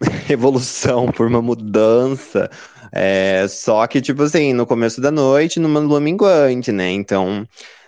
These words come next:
é ter inteligência emocional aí pra não ferver a cabecinha e não fazer, às vezes, coisas impulsivas, né? É, tá, às vezes, muito distraído com essas questões,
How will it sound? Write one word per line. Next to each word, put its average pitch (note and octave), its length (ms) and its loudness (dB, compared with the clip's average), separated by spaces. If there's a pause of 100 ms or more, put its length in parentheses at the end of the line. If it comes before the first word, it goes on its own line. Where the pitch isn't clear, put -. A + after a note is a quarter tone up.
é G2 460 0
ter A2+ 360 -2
inteligência B2+ 520 0
emocional C#3 680 0
aí C#3 260 2
pra D3+ 140 -4
não C3 160 0
ferver B2 340 0
a B2 80 0
cabecinha B2+ 1200 -4
e B2+ 880 0
não A2 240 0
fazer, A#2 280 0
às A2 100 0
vezes, A2+ 240 -2
coisas G#2 320 -2
impulsivas, C3 1200 0
né? G2+ 440 -2 (320)
É, G2 300 0
tá, G2 180 -4
às G2 100 -4
vezes, G2+ 140 2
muito A2 280 -2
distraído G#2 480 -2
com G2 160 -2
essas G2+ 280 -4
questões, G2+ 560 -4